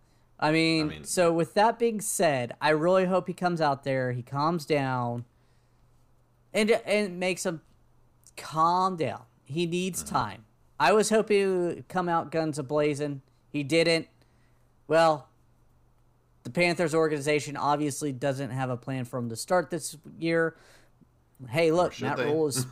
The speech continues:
Speaker 2: <laughs>
Speaker 1: putting P J Walker at third string all the time some reason, so he's not getting the reps. So give it time.
Speaker 2: <clears throat> Yeah, it'll, it'll be interesting to see how many reps Corral gets this week, uh, because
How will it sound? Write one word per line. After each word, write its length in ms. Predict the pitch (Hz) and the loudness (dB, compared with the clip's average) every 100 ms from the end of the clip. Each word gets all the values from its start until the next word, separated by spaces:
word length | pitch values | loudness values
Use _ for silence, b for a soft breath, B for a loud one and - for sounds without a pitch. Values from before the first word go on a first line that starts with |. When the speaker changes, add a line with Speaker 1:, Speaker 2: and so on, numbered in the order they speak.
| - 170 | -4 -4
Speaker 2:
<laughs> 220 | - - | -6 -2
Speaker 1:
putting 320 | 185 185 151 - | 4 4 2 -2
P 200 | - 170 | -2 0
J 180 | 156 160 | 4 4
Walker 500 | 135 143 165 - 147 | 4 4 4 2 2
at 220 | 143 139 - - | 2 -2 -8 -2
third 260 | 165 156 | 0 0
string 420 | - - 165 156 143 | -6 -4 -2 0 -2
all 160 | 139 | -4
the 80 | 123 | -6
time 320 | 143 147 143 | -2 -2 -2
some 220 | - 120 117 | -6 -8 -8
reason, 360 | 117 113 131 | -10 -10 -10
so 380 | - 120 117 117 _ b b | -10 -10 -10 -12 _ b b
he's 180 | 147 135 | -4 2
not 220 | 165 175 | 4 4
getting 200 | 175 165 | 2 0
the 80 | 156 | 0
reps. 540 | 147 127 113 - - - | -2 -4 -6 -14 -20 -20
So 440 | - - 131 123 117 b b b b b b b b _ - | -18 -8 -6 -6 -8 b b b b b b b b _ -2
give 120 | 226 | 0
it 100 | 147 | 2
time. 260 | 180 170 170 | 4 4 2
Speaker 2:
<clears throat> 20 | |
Yeah, 120 | 85 | -2
it'll, 140 | 90 - _ _ _ _ 117 | -4 -8 _ _ _ _ -4
it'll 120 | 151 | 0
be 100 | 185 | 2
interesting 300 | 170 170 156 | 0 -4 -6
to 60 | |
see 280 | 135 131 120 | -6 -2 -2
how 180 | 104 101 | 0 -2
many 240 | 104 101 | -2 -4
reps 560 | 90 87 78 92 90 - | -6 -12 -8 -6 -6 -10
Corral 400 | - 85 82 80 | -10 -6 -6 -6
gets 340 | 76 80 - | -8 -10 -12
this 260 | - 80 - | -16 -16 -14
week, 440 | 80 76 - - _ 82 | -14 -14 -18 -20 _ -16
uh, 160 | 80 76 | -14 -14
because 540 | 73 98 87 82 | -8 -4 -4 -6